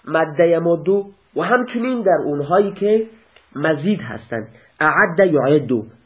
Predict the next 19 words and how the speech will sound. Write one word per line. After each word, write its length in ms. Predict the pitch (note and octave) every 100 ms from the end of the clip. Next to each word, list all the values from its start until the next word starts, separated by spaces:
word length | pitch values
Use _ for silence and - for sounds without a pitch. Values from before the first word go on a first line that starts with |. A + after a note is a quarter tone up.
| _
که 100 | C#3
باب 220 | C3+ C3+ C#3 B2 B2+
افعال 320 | - C#3 A2
هست. 340 | G#2+ - _ _ _ _ - - - _ - - - -
انقد 540 | F#3 F#3 G#3+ A#3 F3+
ینقد 560 | A3+ F#3 D3 D3 E3+ D#3+ D3+
که 60 | C3+
باب 220 | C3 C3+
انفعال 600 | C3+ C#3 C3 D#3 B2 D#3
هست. 260 | C3 A2 - _ D3+
اعتد 840 | D#3+ - G3 G#3+ F3 F#3 G3+ C#3+
یعتد 600 | C#3 - - E3 F#3 D3+ F#3+ F3 - _
که 120 | - A2+
باب 300 | A#2+ B2+ C3+ C#3 C#3 - _ _
افتعال 600 | D#3+ D#3+ - D#3 D#3+ E3+
هست. 360 | C3 A2 - - _ -
اسود 500 | F#3 - A3+ A#3+ F3
یسود 840 | F#3+ D3+ C#3 - D#3+ D#3 E3+ D#3+
باب 240 | C3+ C#3